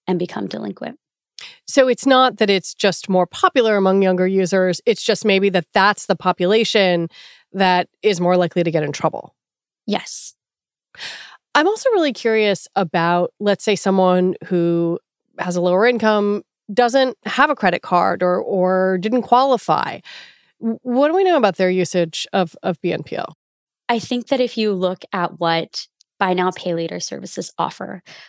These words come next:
Speaker 1: or what they advertise, they offer soft credit checks and access to credit that they may not get otherwise.
Speaker 2: Hmm.
Speaker 1: Um, in a story that I worked on, I talked to a young consumer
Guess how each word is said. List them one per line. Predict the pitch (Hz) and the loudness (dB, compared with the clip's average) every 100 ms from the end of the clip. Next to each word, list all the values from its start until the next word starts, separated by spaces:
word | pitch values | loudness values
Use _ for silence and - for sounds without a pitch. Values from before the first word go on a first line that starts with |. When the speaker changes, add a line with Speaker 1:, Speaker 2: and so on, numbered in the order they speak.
| _ | _
Speaker 1:
or | 202 185 180 | 0 2 2
what | 202 202 | 0 -2
they | 190 | -2
advertise, | 180 160 180 - - - - | -2 -4 -6 -6 -8 -10 -4
they | 190 | -2
offer | 185 180 - 175 165 - _ | 0 0 0 0 -2 -8 _
soft | - - - - - 196 208 - | -20 -18 -16 -14 -2 -2 -2 -6
credit | - 175 160 | -4 -4 -2
checks | - 170 220 - - - - - _ 196 | -6 -6 -6 -8 -12 -12 -20 -20 _ -2
and | 190 185 185 185 - - | 2 2 2 0 -4 -6
access | 202 - - 185 175 - - - - | -6 -6 -2 0 0 -2 -6 -6 -6
to | - 190 170 170 165 160 | -4 0 0 0 -2 -4
credit | - 220 202 180 - - | -4 0 0 -2 -8 -6
that | 180 185 - | -4 -4 -4
they | 185 | -4
may | 180 | -2
not | 233 220 202 | -4 -6 -6
get | 185 - | -6 -4
otherwise. | 175 185 - - - - - - - 247 | -4 -4 -6 -8 -10 -12 -14 -18 -8 0
Speaker 2:
Hmm. | 196 | 2
Speaker 1:
Um, | 180 180 180 - | 2 0 -2 -2
in | 202 | -2
a | 196 | -2
story | - 208 202 | -4 -2 0
that | 185 | 0
I | 185 | 0
worked | 180 175 - | -2 -4 -2
on, | 170 165 | -4 -2
I | 170 | -4
talked | 170 - 180 - - | -6 -8 -8 -8 -8
to | - 175 175 170 - - - _ 185 | -4 0 0 0 -6 -16 -20 _ 0
a | 175 175 170 170 165 | 2 2 0 -2 -2
young | 175 170 | -4 -4
consumer | 175 - 190 180 170 165 | -6 -6 -4 -2 -2 -4